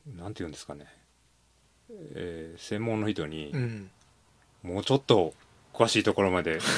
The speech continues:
Speaker 2: 教えてほしいみたいなね、
Speaker 1: <laughs> ですよね。
Speaker 2: 欲望がね、湧きますよね。
Speaker 1: うん。うん。いや、でもめちゃくちゃ面白かったです。飼い主さん、本当に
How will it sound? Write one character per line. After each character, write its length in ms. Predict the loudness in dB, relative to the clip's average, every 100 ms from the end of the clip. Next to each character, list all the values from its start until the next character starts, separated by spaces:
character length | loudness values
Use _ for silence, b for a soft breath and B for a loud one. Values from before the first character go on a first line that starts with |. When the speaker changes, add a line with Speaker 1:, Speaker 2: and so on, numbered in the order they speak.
| 2 2
Speaker 2:
教 80 |
え 20 | 6
て 80 |
ほ 60 | 6
し 160 | 6 2
い 40 |
み 120 | 4
た 80 | 2
い 20 |
な 40 | 6
ね、 0 |
Speaker 1:
<laughs> 60 |
で 20 | 8
す 120 | 8
よ 100 | 8
ね。 180 | 8 8
Speaker 2:
欲 220 | 6 2
望 240 | 4 4
が 100 | 2
ね、 200 | -2 -4 -2
湧 140 | -4
き 140 | -2 -4
ま 120 | -4
す 120 | -6
よ 100 | -10
ね。 140 | -10 -6
Speaker 1:
う 40 | -4
ん。 20 |
う 40 |
ん。 480 | -2 -4 -6 -8 -12 _ -20 _ -20 _ b b b b b b b b _ _ _ _ _ _ _ _ _ _ _ _ _ _ _ _ _ -20 b b b b b b b b b b _ -4
い 60 |
や、 140 | -4 -4
で 80 | -8
も 120 | -8
め 160 | -10
ち 120 | -8 -10
ゃ 40 |
く 160 | -8 -4
ち 100 | -4
ゃ 80 | 2
面 180 | 2 4
白 160 | 4
か 80 | 2
っ 40 | -4
た 60 |
で 40 | -4
す。 40 |
飼 100 | -4
い 80 | -4
主 40 |
さ 80 | -4
ん、 40 |
本 80 | -4
当 100 | -4
に 140 | -6